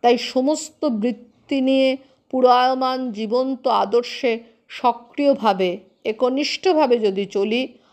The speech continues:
আত্মনিবেদন করি, তবে আমাদের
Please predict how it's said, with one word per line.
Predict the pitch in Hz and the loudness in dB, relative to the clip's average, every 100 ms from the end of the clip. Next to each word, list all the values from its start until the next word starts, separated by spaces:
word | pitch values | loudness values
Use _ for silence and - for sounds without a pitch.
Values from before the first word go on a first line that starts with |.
| _ | _
আত্মনিবেদন | - 208 - - 330 359 285 220 196 190 | -4 -4 -2 0 2 4 2 2 0 -2
করি, | 190 196 226 240 _ _ _ - | -4 -4 -4 -8 _ _ _ -2
তবে | 202 208 214 | 0 2 2
আমাদের | 208 208 208 | 2 0 -2